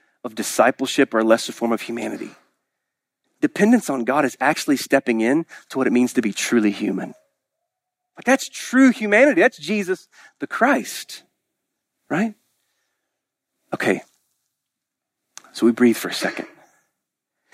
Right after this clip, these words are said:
'Cause I know this sermon runs against the grain. <laughs> This is a hard one.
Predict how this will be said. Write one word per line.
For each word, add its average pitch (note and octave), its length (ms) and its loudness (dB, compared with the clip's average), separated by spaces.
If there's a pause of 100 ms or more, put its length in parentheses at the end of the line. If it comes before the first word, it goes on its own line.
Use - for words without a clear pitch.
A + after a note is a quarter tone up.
(140)
'Cause A#2 180 -4
I E3 220 2
know C#3+ 500 4 (400)
this A#2 140 -6
sermon G#2 560 -2 (720)
runs D3 480 2
against B2 440 -2
the A2 60 -2
grain. G#2 640 -8
<laughs> - 40 -20 (720)
This F3 140 -6
is E3 100 -6
a C#3+ 80 -2
hard A#2+ 320 0
one. F#2+ 220 -16